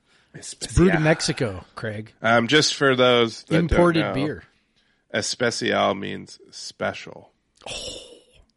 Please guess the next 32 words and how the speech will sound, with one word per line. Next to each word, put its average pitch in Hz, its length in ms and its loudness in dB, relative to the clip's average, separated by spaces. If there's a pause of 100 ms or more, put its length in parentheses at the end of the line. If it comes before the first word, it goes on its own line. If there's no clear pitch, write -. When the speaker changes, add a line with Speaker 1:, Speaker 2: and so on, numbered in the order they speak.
Speaker 1:
I 135 60 -10
would 135 140 -6
have 107 60 -12
never 110 240 -12
guessed 104 340 -12
that. 82 300 -16 (680)
Speaker 2:
Yeah, 101 180 -10
Speaker 1:
Even 135 140 -6
after 135 200 -6
Speaker 2:
I 123 40 -10
Speaker 1:
my 120 100 -6
Speaker 2:
know. 113 60 -10
Speaker 1:
two 139 120 -8
years 127 320 -6
of 107 60 -8
Spanish 127 460 -8
in 117 80 -14
high 120 160 -12
school. 107 340 -14 (480)
Speaker 2:
And 120 160 -6 (100)
do 123 120 -4
you 120 80 0
know 120 160 2
what 127 140 0
they 113 140 0
call 110 280 -2
beer 101 480 -2
in 92 220 -16
Spanish, 92 600 -16
Jeff? - 340 -20 (100)
Speaker 1:
Cerveza. 110 640 -8 (440)
Speaker 2:
Cerveza, 98 880 -8